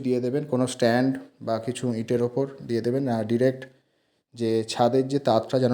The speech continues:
না পায়, তাহলে শিকড়ের ক্ষতি এদের, এটা করবেন। আর জলটা দেবেন, এখন তো প্রতিদিনই জল দিতে হচ্ছে, টানের সময় প্রচণ্ড গরম, তাও দেখে নেবেন যে জল যেন না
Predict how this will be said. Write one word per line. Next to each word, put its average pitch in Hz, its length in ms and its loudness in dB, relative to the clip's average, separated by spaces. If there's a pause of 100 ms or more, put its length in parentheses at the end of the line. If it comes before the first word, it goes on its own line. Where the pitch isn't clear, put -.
(120)
না 107 160 4
পায়, 120 180 -2 (260)
তাহলে 117 300 -8
শিকড়ের 120 440 2
ক্ষতি 110 200 -2 (100)
এদের, 123 160 -6 (1200)
এটা 110 160 -4 (100)
করবেন। 113 280 2 (1400)
আর 113 120 -2 (100)
জলটা 131 360 6 (140)
দেবেন, 139 240 2 (340)
এখন 143 200 -6
তো 156 120 0
প্রতিদিনই 135 440 2
জল 131 200 12
দিতে 135 200 0
হচ্ছে, 135 240 2 (380)
টানের 127 340 0
সময় 131 240 0 (280)
প্রচণ্ড 127 300 -4 (140)
গরম, 120 240 2 (760)
তাও 143 160 4 (100)
দেখে 147 220 4
নেবেন 156 280 6
যে 135 100 2 (260)
জল 127 140 10 (100)
যেন 135 120 6 (640)
না 123 140 2